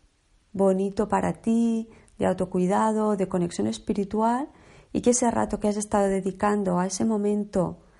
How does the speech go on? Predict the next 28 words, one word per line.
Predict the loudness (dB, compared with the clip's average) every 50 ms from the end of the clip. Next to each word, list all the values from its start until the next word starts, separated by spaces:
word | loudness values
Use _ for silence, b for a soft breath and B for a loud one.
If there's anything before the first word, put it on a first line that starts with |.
| b b b b b b b b b -6
de | -2 0 2 2 2
conexión | 2 0 0 0 0 -2 -2 -2 -2 -2 -2
contigo | 0 -2 -2 -2 -2 -2 0 0 0
misma, | 0 0 -2 -2 -2 -2 -2 -2 -4 -4 -8 -12 b b b b b b b b
no | 2 2 4
lo | 4
has | 4 2
estado | 0 -2 0 0 0 2
dedicando | 2 0 -2 -2 -2 -2 -2 -2 -4
quizás | -4 -4 -6 -4 -2 -2 -2 -2 -2 -4 -6 -8 -12 -18 -20 _ _
a | -6 -4 -2
pasar | 0 0 0 2 0 0
el | 0 0
rato | 0 -2 -2 0 -2
en | -2 -2
Instagram, | -2 -4 -4 -4 -2 0 0 2 2 2 2 2 0 0 -2 -4 -6 B B B B B B B -2
viendo | 2 2 4 4 4 2 2
cosas | 2 0 -2 0 0 -2 -2 -2
que | -2 -4 -4
quizás | -4 -4 -6 -2 0 0 2 0 -2 -4 -8 -14 -20 _ _ -6
no | -2 0 0 2 2 2 0
te | 0 0
aportan | -2 0 -2 -4 -2 -2 -2 0 0 0
nada, | 0 0 0 0 0 0 -2 -2 -6 -10 B B B B B B B B B
o | 2 4 4 4 4 2 2
mirando | 2 2 2 2 2 0 0 0 -2 -2 0
la | 0 -2 -2 0
tele, | 0 0 2 2 2 0 0 0 -2 -4 -6